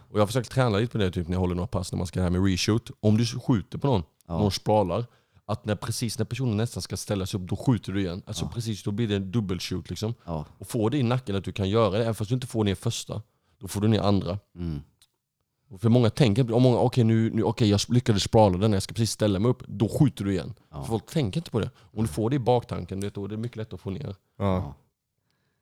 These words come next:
Speaker 2: Ja,
Speaker 1: Men sen,
Speaker 2: det
Speaker 1: vi vet, ju som vi sa, vi snackade lite i bilen och lite efter match, vi vet vad vi ska göra annorlunda.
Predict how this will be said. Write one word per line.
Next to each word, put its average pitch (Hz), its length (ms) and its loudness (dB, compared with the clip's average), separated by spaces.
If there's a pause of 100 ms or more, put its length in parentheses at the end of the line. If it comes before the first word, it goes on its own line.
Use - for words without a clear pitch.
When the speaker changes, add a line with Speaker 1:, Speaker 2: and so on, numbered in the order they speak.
(240)
Speaker 2:
Ja, 80 60 -10
Speaker 1:
Men 113 100 0
sen, 139 140 4
Speaker 2:
det 131 120 2
Speaker 1:
vi 139 100 4
vet, 104 220 0
ju 117 200 -6
som 123 100 0
vi 123 80 -2
sa, 101 200 0
vi 110 120 -4
snackade - 340 -6
lite 104 160 -6
i 101 40 -2
bilen 95 300 -2
och 98 40 0
lite 98 180 -4
efter 92 120 -6
match, 92 140 -8
vi 120 100 -6
vet 113 240 -2
vad 98 60 -6
vi 95 60 -4
ska - 160 -8
göra 101 300 -2
annorlunda. 95 380 -4